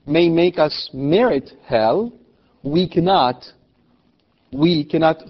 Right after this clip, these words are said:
throw ourselves in hell, no more than we can actually get to heaven, even if our actions, so to speak, merit heaven.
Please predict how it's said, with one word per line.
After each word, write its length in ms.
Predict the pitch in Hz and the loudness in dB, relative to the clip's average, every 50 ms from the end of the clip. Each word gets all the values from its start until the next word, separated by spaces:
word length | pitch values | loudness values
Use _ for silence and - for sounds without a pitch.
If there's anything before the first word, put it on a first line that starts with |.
| - - | -16 -8
throw 260 | 185 175 175 180 190 185 | -2 0 0 2 2 2
ourselves 760 | 175 156 131 - - - 151 127 120 120 123 131 127 - - | 2 0 0 -2 -2 0 2 2 2 0 0 -4 -10 -12 -6
in 120 | 160 156 156 | -4 -4 -4
hell, 440 | 139 135 120 120 120 123 139 139 - _ _ _ _ - | -2 -2 -2 0 0 0 -2 -6 -10 _ _ _ _ -2
no 160 | 143 160 165 | 2 2 2
more 160 | 170 170 170 | 4 2 2
than 180 | 151 147 139 139 | 0 0 0 0
we 120 | 147 151 | 0 0
can 160 | - 165 147 | 0 0 2
actually 600 | 143 147 151 147 - - 143 127 131 127 127 123 127 - _ _ _ _ _ _ _ _ - | 2 2 2 0 -4 -8 -6 -4 -4 -4 -6 -6 -10 -16 _ _ _ _ _ _ _ _ -4
get 160 | 156 156 - | -4 -4 -4
to 100 | - 147 | -4 -6
heaven, 280 | 135 131 117 104 90 - - _ _ _ _ _ _ _ _ _ _ _ _ _ _ - | -2 -2 -2 -2 -4 -12 -16 _ _ _ _ _ _ _ _ _ _ _ _ _ _ -4
even 240 | 185 170 160 165 165 | -2 0 0 0 0
if 100 | 151 165 | 2 2
our 180 | 147 139 - | 2 2 2
actions, 680 | - 170 165 214 - - - 123 113 113 113 - - - _ _ | 2 0 0 0 -2 -4 -6 -6 -6 -6 -8 -10 -16 -20 _ _
so 180 | - - 135 | -10 -4 -4
to 120 | 127 123 120 | -4 -4 -4
speak, 300 | - - - 127 120 - - _ _ _ | -10 -10 -10 -10 -10 -12 -18 _ _ _
merit 380 | - 131 135 131 127 110 104 - | -4 -2 0 0 0 -2 -4 -6
heaven. 280 | - 127 110 98 92 | -6 -6 -6 -6 -8